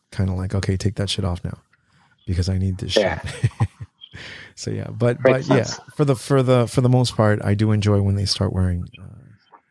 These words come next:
Speaker 1: when they start off wearing jock straps.
Speaker 2: Yeah.
Speaker 1: You know, jo-, jock straps and socks, apparently. That's a big thing now. And, and sometimes they color,
Speaker 2: See, I'm not a big
Speaker 1: they,
Speaker 2: socks person.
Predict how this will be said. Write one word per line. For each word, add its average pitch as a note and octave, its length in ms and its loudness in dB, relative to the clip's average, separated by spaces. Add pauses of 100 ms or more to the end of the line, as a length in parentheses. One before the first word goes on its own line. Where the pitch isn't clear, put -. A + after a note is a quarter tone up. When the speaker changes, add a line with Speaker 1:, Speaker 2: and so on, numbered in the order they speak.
(220)
Speaker 1:
when G#2 100 2
they G#2+ 60 6
start G#2 240 4
off F#2+ 180 0
wearing F2+ 160 2
jock F2 240 -4
straps. - 380 -10 (1300)
Speaker 2:
Yeah. G2+ 260 0 (200)
Speaker 1:
You G2 80 -2
know, G2 120 -4 (140)
jo-, - 140 -4
jock B2 320 0
straps D3 320 0
and A#2 80 -2
socks, G2 360 -2
apparently. E2+ 440 -6
That's F#2+ 180 -6
a G#2+ 40 -4
big G#2+ 180 -6
thing F#2 200 -6
now. F#2+ 240 -12 (1900)
And, G#2+ 180 0
and G#2 220 -4
sometimes A#2+ 380 2
they B2 100 4
color, B2 220 2
Speaker 2:
See, C#3 80 6
I'm C3+ 80 -4
not C3+ 180 4
a C#3 40 4
big C3+ 180 4
Speaker 1:
they, C#3 60 -10
Speaker 2:
socks A2 320 0
person. - 240 -8